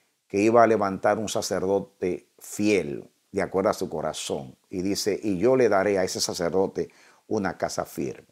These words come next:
Ese sacerdote puede ser el mismo Samuel, eh, puede ser David,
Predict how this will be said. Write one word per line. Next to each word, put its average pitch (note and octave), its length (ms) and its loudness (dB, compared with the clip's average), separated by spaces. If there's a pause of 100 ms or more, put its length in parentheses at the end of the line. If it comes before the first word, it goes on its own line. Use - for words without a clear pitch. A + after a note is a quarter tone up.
Ese G2 240 -2
sacerdote A2+ 520 2
puede G2+ 200 0
ser F#2 220 0
el F2 80 -4
mismo C3 280 -2
Samuel, D2+ 540 -6 (880)
eh, F2+ 140 -2
puede G2+ 260 4
ser G2+ 360 2 (220)
David, F#2 540 6